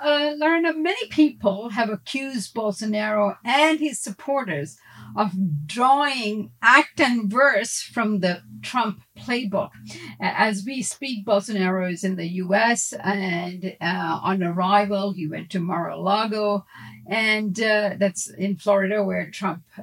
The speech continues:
uh, lives. And, uh, we also know that, uh, he's hospitalized at the moment with some stomach pains, but we also know that Steve Bannon,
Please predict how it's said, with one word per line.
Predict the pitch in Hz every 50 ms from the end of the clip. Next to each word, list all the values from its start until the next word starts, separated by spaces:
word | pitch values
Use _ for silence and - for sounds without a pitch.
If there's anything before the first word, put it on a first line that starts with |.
| - -
uh, | 185 170 170 156 156 156 156 156
lives. | 170 180 170 147 160 226 240 - - - - 220 - - - -
And, | 208 202 226 226 226 220 214 196 -
uh, | 233 226 220 220 202 -
we | - 208 240 240 240 240 214 175 -
also | - 185 214 240 - - 294 269
know | 254 233 220 214 214 208 202
that, | 190 196 208 208 156 147 - - - -
uh, | 202 202 196 185 175 170 175 - - - - - - - -
he's | 175 196 208 190 - - - -
hospitalized | - - - - 226 226 - - - 214 196 196 180 151 147 160 175 -
at | 175 175 -
the | 175
moment | 165 175 156 156 160 160 151 156
with | 170 151 -
some | - 156 180
stomach | - - - 247 254 262 262 196 -
pains, | - 240 220 190 190 196 -
but | - - 220 208 -
we | 208 233 247 240
also | - 262 302 339 339 - 359 311
know | 254 226 202 180
that | 185 190 196 - -
Steve | - 262 247 226 196 185
Bannon, | 208 247 254 269 247 208 160 156 190